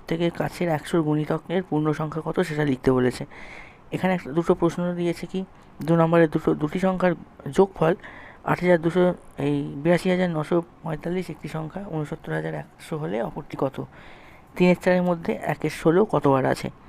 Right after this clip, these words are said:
এরপর দিয়েছে দেখো, দুটি প্রশ্ন, আহ, কী দিয়েছে কি, যে কোনো দুটি প্রশ্নের উত্তর দাও। একটি ঘনবস্তুর ছবি আঁকো যার একটি তল সমতল, একটি তল বক্রতল।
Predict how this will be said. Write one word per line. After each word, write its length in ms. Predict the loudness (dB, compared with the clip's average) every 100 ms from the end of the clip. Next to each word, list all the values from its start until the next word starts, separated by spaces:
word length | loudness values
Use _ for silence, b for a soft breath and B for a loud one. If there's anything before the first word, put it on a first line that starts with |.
| B B B -2
এরপর 220 | 0 2
দিয়েছে 220 | 0 -2 -2
দেখো, 200 | -4 -6 B B -8
দুটি 240 | -2 0 0
প্রশ্ন, 300 | -2 -4 -8 -10
আহ, 380 | -6 -4 -4 -8 -12
কী 120 | -10 -4
দিয়েছে 260 | -2 -2
কি, 140 | -6 -8 B B B -2
যে 140 | 2
কোনো 160 | 4 4
দুটি 180 | 2 0
প্রশ্নের 280 | 0 -2 -2
উত্তর 200 | 0 0
দাও। 200 | 2 0 B B -6
একটি 240 | -2 0
ঘনবস্তুর 520 | 0 0 -2 -2 -4 -2
ছবি 260 | -2 -2
আঁকো 200 | -2 -2 0
যার 240 | 0 -2 -6 B B -4
একটি 200 | -2 0
তল 160 | 2 2
সমতল, 400 | 0 -4 -2 -2
একটি 200 | -2 -4
তল 140 | -2 0
বক্রতল। 480 | 0 2 4 4